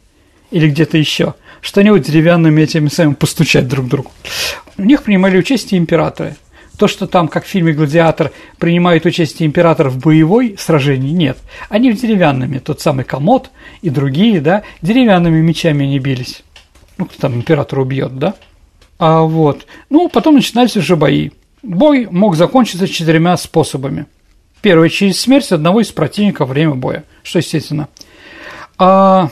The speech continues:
второй — когда один из проигравших сдался. Мгм. И после этого был убит, да. А, третье,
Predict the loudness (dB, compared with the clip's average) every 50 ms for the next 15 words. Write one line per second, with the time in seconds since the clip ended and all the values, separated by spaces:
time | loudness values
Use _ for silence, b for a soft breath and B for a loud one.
0 | B B B B B B B B _ -18 -4 0 2 4 4 4 4 2 0 -2
1 | -2 0 2 2 2 2 4 4 4 4 2 0 -2 -6 -12 -14 -20 _ _ -2
2 | 0 0 2 2 0 2 0 -2 -2 -4 -2 -2 -2 -2 -2 -6 -8 -12 -14 _
3 | _ _ _ _ _ _ _ _ _ _ _ _ _ _ _ _ _ _ _ _
4 | _ _ -4 -2 0 2 2 0 -2 -4 B B B B -6 -2 -2 -2 2 2
5 | 0 0 2 0 0 0 0 0 0 0 0 0 0 -2 -2 -4 -10 -20 -20 -20
6 | _ _ -12 -6 -6 -6 -6 -8 B B B B B B B B B B B B
7 | -2 0 2 4 4 4 2 0 0 0 2 2 2 2 2 2 2 2